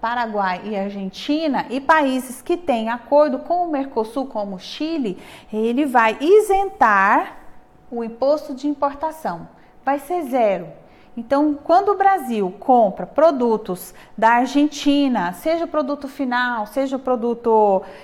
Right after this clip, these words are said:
é, matéria-prima, para produzir outros produtos aqui, e o certificado de origem é apresentado durante o despacho aduaneiro, nós podemos zerar o imposto de importação lá no Siscomex e não pagar nada.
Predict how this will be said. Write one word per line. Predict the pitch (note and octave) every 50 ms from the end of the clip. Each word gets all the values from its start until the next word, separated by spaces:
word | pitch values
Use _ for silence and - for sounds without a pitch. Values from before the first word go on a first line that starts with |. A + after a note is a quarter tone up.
| - -
é, | - G#3+ G#3+ G#3+ G#3+ G#3+
matéria-prima, | A3+ A3+ A3 - A#3+ A3+ A3 G#3 G3+ - - C4+ D4 E4 F4 F#4 F4 C#4+ A3+ G#3+ A3 A3
para | - A3+ A#3
produzir | A#3 - D4+ E4+ F4+ E4 D#4+ D#4+ C#4 - - C#4 D#4 E4+ D4+
outros | C#4+ C#4+ C#4+ -
produtos | - - B3+ A#3+ G#3 A3+ A#3 A#3 - -
aqui, | G#3+ - - - D4 D#4 F4 G4 G4 F4+
e | - C#4 C#4+ D#4 D#4 D4 -
o | C#4 C#4 C4+
certificado | C4+ - D4 C#4 C#4 - C#4 C4 C4+ D4 D4 E4 F#4+ G4 F#4+ D4
de | C4 C#4
origem | C4 B3+ B3 B3 A#3+ - B3+ A#3 A#3 -
é | - C#4 D#4
apresentado | F4 E4+ E4+ D#4 D4 C4 C#4 C4 B3+ A#3+ G#3+ G#3+ G#3+ A3+ A3
durante | G#3 A3+ A3 C4 C#4+ E4 E4 E4
o | C4+
despacho | A#3 - - - A#3 G#3+ G#3+ G3+ - - -
aduaneiro, | - A#3+ A#3+ A#3 A3 G#3 G3+ G3+ A3+ B3+ C#4+ D#4+ D#4 C#4 G#3+ G3 - - - - - - -
nós | A#3+ B3 C4+ C4+ C4+
podemos | - E4 D#4+ C#4 A#3 B3+ B3+ B3+ C4 C4+ C#4 D4 D4+ D4+ D4 - - - - - - A3+
zerar | A3 - D4+ D4+ D#4+ D#4+ D4+ C#4+ C#4+ D#4 D#4+ D#4+
o | D#4
imposto | D4+ D4+ D4 - C4+ C4 C4 C4+ -
de | B3
importação | A#3 - A#3+ A#3 - A3+ G#3+ G#3+ - C4 B3 A#3+
lá | B3 C4+ D#4 F#4+
no | G#4+ G#4 F#4+
Siscomex | - - D4 - - - B3+ G#3+ G#3+ A#3 B3+ D4 C#4+ - - - -
e | C#4+
não | C#4+ C#4+ D4+ D#4
pagar | D#4 D#4+ D4 C4+ C#4 C#4+ D4+ D#4+ D#4+ D#4
nada. | C#4 A3+ G3 F3 F3 E3+ E3+